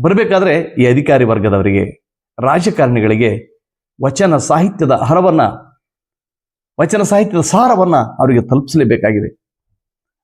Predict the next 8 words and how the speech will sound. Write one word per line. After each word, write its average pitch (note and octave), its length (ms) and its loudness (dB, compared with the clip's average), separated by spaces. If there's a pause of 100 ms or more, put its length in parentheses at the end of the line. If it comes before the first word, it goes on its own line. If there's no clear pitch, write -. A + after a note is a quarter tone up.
ಆಗ F#3 180 0
ಮಾತ್ರ G#3 300 0 (840)
ಕರ್ನಾಟಕ D#3 540 0 (1040)
ಲಂಚ F#3+ 360 0
ಮುಕ್ತವಾದಂಥ, D#3 720 0 (1300)
ಅಧಿಕಾರಶಾಹಿ D#3+ 840 0
ದಾಹ C#3+ 180 0
ಇಲ್ಲದಂಥ F#3 460 2